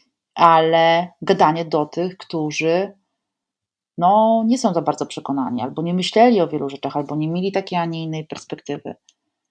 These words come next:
To jest poddawanie w dyskusję też tego, co, do czego się przyzwyczailiśmy, przyzwyczaiłyśmy. Mm, i Czasami oczywiście wkładanie kija w mrowisko.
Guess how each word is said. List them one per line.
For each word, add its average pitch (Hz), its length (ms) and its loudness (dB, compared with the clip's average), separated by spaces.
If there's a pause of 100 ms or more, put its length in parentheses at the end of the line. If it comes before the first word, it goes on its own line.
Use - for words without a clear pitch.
(480)
To 196 60 0
jest 190 160 -2
poddawanie 208 440 6
w 196 40 -2
dyskusję 196 500 -4
też 175 220 -6
tego, 170 220 -2
co, 160 260 -6
do 170 120 -2
czego 170 260 -4
się 151 420 -2
przyzwyczailiśmy, 151 840 -4
przyzwyczaiłyśmy. 151 1000 -4 (520)
Mm, 170 540 -4 (640)
i 233 220 4 (680)
Czasami 202 720 0
oczywiście 165 460 -8
wkładanie 170 420 -4
kija 156 240 -6
w 170 40 -4
mrowisko. 185 640 0